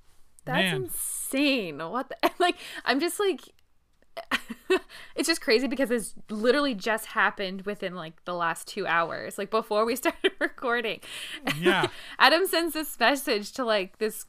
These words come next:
Speaker 1: group chat kind of thingy that we have, like, in this Slack program,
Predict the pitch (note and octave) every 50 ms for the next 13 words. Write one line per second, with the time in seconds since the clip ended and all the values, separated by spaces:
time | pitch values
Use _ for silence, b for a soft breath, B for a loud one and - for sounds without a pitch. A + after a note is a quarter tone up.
0 | A3 G#3 F#3 - - G#3 G#3+ G#3 - - - - - - - - A3+ G#3 - -
1 | A#3 G#3 F#3+ - - - F#3 F#3+ F3 E3+ F3 F3+ F#3+ F#3 D#3+ - - G3 G#3 G3+
2 | F3+ F3+ F3+ F3 E3 - E3 D#3+ E3 D#3+ D#3+ E3+ - - - - - - - G3
3 | F3 F3+ - - - F3 E3+ - - D#3 D3+ D#3